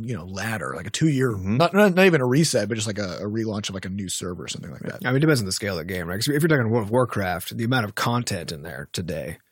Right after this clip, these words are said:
Speaker 3: if you
Speaker 1: It's
Speaker 3: actually experience all of it, is so fucking enormous that you could do a, on the order of, like, a two-year reset. Like, you really could, right?
Speaker 1: And the
Speaker 3: Uh,
Speaker 1: most hardcore players would barely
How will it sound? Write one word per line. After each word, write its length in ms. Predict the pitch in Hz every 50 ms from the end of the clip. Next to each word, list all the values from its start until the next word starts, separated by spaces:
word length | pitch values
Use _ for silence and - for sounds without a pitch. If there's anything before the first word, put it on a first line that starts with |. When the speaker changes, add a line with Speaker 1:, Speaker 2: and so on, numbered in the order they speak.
| _ _ _ _
Speaker 3:
if 100 | 131 110
you 60 | 127
Speaker 1:
It's 80 | 117 113
Speaker 3:
actually 220 | 107 113 - - 92
experience 340 | - - 139 117 104 -
all 120 | 92 71 67
of 80 | 78
it, 180 | 82 85 - - 107
is 100 | 104 107
so 460 | - - - - - 147 143 135 123
fucking 400 | 110 - - 123 117 - 120 107
enormous 540 | 101 95 107 113 110 101 92 85 - - -
that 120 | - 113 110
you 100 | 120 117
could 160 | 113 98 95
do 420 | 120 156 185 156 127 113 110 101 -
a, 120 | 101 107 92
on 140 | - 107 107
the 60 | 107 104
order 200 | 110 113 104 104
of, 80 | 101 101
like, 140 | 98 95 92
a 40 | 92
two-year 440 | - - 113 107 104 101 92 80
reset. 460 | 85 104 107 104 - - - - - - _ -
Like, 180 | 101 98 104 107
you 60 | 110
really 220 | 120 123 107 87 85
could, 400 | - 123 107 78 67 82 120 123 -
right? 240 | - 104 95 90 80 - _ _ - _ _ _ -
Speaker 1:
And 220 | - 104 113 110
the 60 | 120
Speaker 3:
Uh, 20 | 131
Speaker 1:
most 220 | 147 156 139 -
hardcore 520 | - - 151 143 139 127 - 143 139 113
players 440 | - - 123 127 120 101 87 80 87
would 320 | 101 101 95 98 107 123 -
barely 480 | 160 165 160 151 151 147 135 123 -